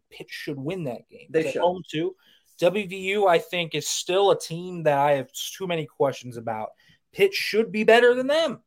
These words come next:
Speaker 1: I know it's in
Speaker 2: Yeah.
Speaker 1: Morgantown and a rivalry game, but realistically, if we're talking about on-field paper results, and not everything plays out like an on-field paper look at things, but Pitt should win that game. Uh, I just think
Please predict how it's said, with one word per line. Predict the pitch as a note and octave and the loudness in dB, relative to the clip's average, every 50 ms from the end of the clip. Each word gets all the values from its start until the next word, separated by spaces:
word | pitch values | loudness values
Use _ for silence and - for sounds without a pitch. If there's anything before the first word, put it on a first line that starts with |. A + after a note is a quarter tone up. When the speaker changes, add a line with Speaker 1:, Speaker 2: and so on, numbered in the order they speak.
| _ - | _ -6
Speaker 1:
I | D#3+ | -4
know | E3+ G3+ G3+ | 0 0 0
it's | G3 F#3+ | 0 -2
in | G3 F#3+ F#3 | -2 -2 0
Speaker 2:
Yeah. | F#3+ | 0
Speaker 1:
Morgantown | F#3+ F3+ F3 D#3+ - F3 E3+ E3+ E3 E3 D#3 | -2 -2 -4 -2 2 4 4 4 4 2 0
and | D3+ D#3+ E3 E3+ | -2 -2 0 2
a | E3+ E3 | 4 4
rivalry | E3 E3 E3 E3 D#3+ D#3+ D#3+ D#3+ D#3 | 4 4 4 2 2 0 -4 -4 -4
game, | D#3 D3+ E3 F#3 F#3+ E3+ | -4 -6 -6 -6 -8 -2
but | D3+ F#3 G#3 G3+ - _ _ _ _ _ _ _ _ _ _ _ _ - | 0 0 0 0 -4 _ _ _ _ _ _ _ _ _ _ _ _ -4
realistically, | C#3+ F3 A3+ B3+ C4+ C#4 C4+ - - B3+ - A#3+ B3 A#3+ | 0 2 2 4 4 2 2 0 -6 -6 -2 0 0 0
if | A3+ A#3 | 0 0
we're | F#3 F#3 | -2 0
talking | - G#3+ G3 F#3+ F#3 E3+ | 4 4 4 4 4 2
about | E3 D#3 D3+ | 2 2 2
on-field | - F3 A3 B3 C4 B3+ - - A3+ A3+ A3 A3 A3 A3 - | 6 6 6 6 6 2 -2 -2 4 8 8 8 8 6 2
paper | - G3+ A3 A3 A3 G#3 G#3 | 0 0 0 2 0 -4 -6
results, | G#3 F#3 D3 D3 C3 C#3+ D3+ - - | -4 -2 0 2 2 2 0 -2 -6
and | B2+ B2 | -10 -4
not | B2+ C3+ C#3+ D3 | 0 2 4 4
everything | D3+ D3+ D#3 D3+ F3 F3+ D#3+ | 2 2 0 -6 -8 -10 -8
plays | - - F#3+ G#3 G3 D3+ | -4 -2 -2 -2 0 2
out | E3+ F3+ F3 | 2 2 4
like | F3 F3 D#3+ | 2 2 0
an | D#3 D3+ | 2 2
on-field | E3 F3 F3 E3 - - E3+ E3+ E3+ F3 E3 - _ _ _ _ _ _ _ _ | 2 2 0 -4 -6 -6 -4 -4 -4 -4 -6 -10 _ _ _ _ _ _ _ _
paper | - - G#3 A3 A3 - E3+ D3+ C#3+ C#3 C#3+ C#3+ _ - | -4 -4 -4 -2 0 2 4 4 4 4 0 -4 _ -6
look | C#3 C#3 C3+ C3 - | -4 -4 -2 -2 -2
at | C#3 B2 A#2+ - - | -4 -4 -4 -4 -4
things, | C3 B2+ A#2+ A2 A#2 A#2 - _ - | -4 -4 -4 -6 -10 -16 -10 _ 0
but | D3 C#3+ C3+ B2 - - _ _ _ _ _ _ _ _ _ _ _ _ - | 2 2 2 0 -2 -6 _ _ _ _ _ _ _ _ _ _ _ _ -10
Pitt | C4 - | -8 -6
should | - A#3+ | -4 -2
win | A3 G#3+ A3+ A3+ | 0 2 2 2
that | A#3 A#3 A#3+ A#3 | 2 -2 -2 -4
game. | - C3+ - _ _ _ _ _ - | -6 -12 -16 _ _ _ _ _ -6
Uh, | C#3 C#3 C#3+ C#3 - - | -4 -2 -2 -2 -4 -6
I | A2+ D3 E3 | -8 -6 -6
just | D#3 E3 E3+ - - | -6 -6 -6 -2 0
think | A#3 A3+ A3 - - - | 0 0 -2 -4 -12 -20